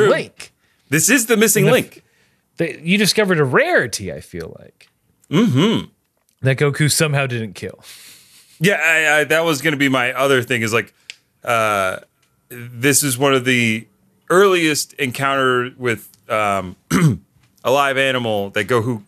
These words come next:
Speaker 1: has not killed in an episode in a long <laughs> time. It seemed like they were ju-, they were dying at his feet <laughs> over and over again,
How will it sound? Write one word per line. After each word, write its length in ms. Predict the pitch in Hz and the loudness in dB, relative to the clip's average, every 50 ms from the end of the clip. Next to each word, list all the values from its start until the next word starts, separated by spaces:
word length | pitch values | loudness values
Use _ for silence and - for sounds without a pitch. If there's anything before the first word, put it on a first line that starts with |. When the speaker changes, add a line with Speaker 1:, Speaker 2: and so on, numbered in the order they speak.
| _ _ - | _ _ -10
Speaker 1:
has 300 | 107 113 120 113 95 98 | -4 -4 -4 -4 -4 -6
not 340 | 107 120 131 131 - - _ | -4 -4 -4 -4 -6 -8 _
killed 460 | - 127 117 104 95 90 87 - - _ _ _ _ _ _ | -4 -2 0 0 -2 -4 -6 -12 -20 _ _ _ _ _ _
in 600 | - 117 107 101 98 98 95 92 92 90 90 92 _ _ _ _ _ _ _ _ | -6 -2 -2 0 0 -2 -4 -4 -6 -10 -12 -14 _ _ _ _ _ _ _ _
an 140 | - 107 110 | -6 -2 -2
episode 500 | 113 107 - 101 - - 110 131 120 98 | -2 -2 -2 -2 -2 0 0 0 0 0
in 80 | 101 98 | 0 -2
a 60 | 95 | -2
long 360 | 95 107 127 143 - 165 143 | 0 0 0 0 0 -2 -4
<laughs> 20 | - | -4
time. 520 | - - - 127 127 - - - 135 - - - _ _ _ _ _ - - - - - | -6 -4 -4 -6 -6 -6 -4 -4 -6 -6 -8 -14 _ _ _ _ _ -20 -20 -20 -6 -6
It 140 | 139 123 | -2 -2
seemed 220 | - - 185 175 165 | 0 0 2 2 2
like 160 | 156 151 139 | 2 2 2
they 120 | 135 139 | 2 0
were 120 | 135 127 127 | 2 0 -2
ju-, 360 | 120 127 131 135 135 - 147 | -2 -4 -6 -6 -10 -8 -4
they 120 | 131 123 | -2 -2
were 180 | 123 117 107 98 - - - - _ - - - _ 104 | -2 -2 -4 -6 -10 -18 -20 -20 _ -20 -20 -20 _ -4
dying 460 | 98 - 156 160 165 165 170 175 156 151 | -2 -2 0 0 0 0 0 0 0 0
at 60 | 139 | 0
his 140 | 135 123 - | 0 -2 -4
feet 300 | - - 139 113 101 101 - 113 - - | -6 -4 -4 -4 -4 -6 -8 -8 -8 -8
<laughs> 120 | - - | -10 -10
over 440 | - - 208 220 214 185 165 180 165 | -2 0 2 2 2 2 2 2 2
and 80 | 160 147 | 4 4
over 300 | 139 131 117 104 107 104 | 2 2 2 2 0 0
again, 380 | 98 90 98 95 90 85 82 | 0 0 -4 -6 -6 -6 -10